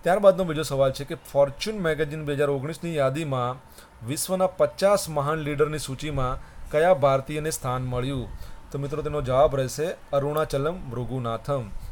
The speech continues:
મિત્રો, તમે પેડમેન પિક્ચર જોઈ હશે, તો પેડમેન પિક્ચરમાં જે પેડમેન બન્યા હતા અક્ષય કુમાર,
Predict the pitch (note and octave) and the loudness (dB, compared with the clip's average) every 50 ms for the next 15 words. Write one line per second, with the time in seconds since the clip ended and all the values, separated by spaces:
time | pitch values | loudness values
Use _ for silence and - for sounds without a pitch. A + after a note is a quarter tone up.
0 | - - - - C3+ D3+ G3 G3 G3 G3 F#3+ G3 F#3+ - - D#3 D#3 D#3+ E3+ F3+ | -10 -10 -8 -8 -8 -6 -4 -2 -2 0 0 -2 -2 0 2 4 6 6 4 4
1 | F3 F3+ F3 E3+ D3 D#3 C3 - D#3+ D3 B2+ C3+ C3+ C3+ C3 B2 A2 A2 C3 C#3+ | 0 -2 -4 -4 -6 -8 -6 -4 -4 -4 -2 -2 -2 -2 -2 -4 -4 -4 -4 -4
2 | E3 E3+ - F3 - - C#3 C3+ C3+ C#3+ D3+ E3 D#3+ D3 D3 C#3+ - - D#3 D3 | -4 -4 -6 -6 -4 0 2 2 2 2 0 -4 -6 -6 -8 -8 -4 -2 0 0
3 | D3+ C#3 C#3+ D3 D3+ D3+ D3+ C#3 B2+ D3 C3+ - C3 C3 C3 C3 C#3+ D3+ D3+ D3 | 0 -2 -2 -4 -2 -2 -2 -2 -4 -6 -4 -2 -2 -2 -2 -2 -4 -4 -4 -2
4 | C#3 C3 C3 B2+ - B2+ A#2 - - C#3 A#2 A#2 A2+ A#2+ C3+ E3+ | -2 -2 -2 -2 -2 -4 -4 -4 -6 -8 -8 -8 -6 -4 -6 -6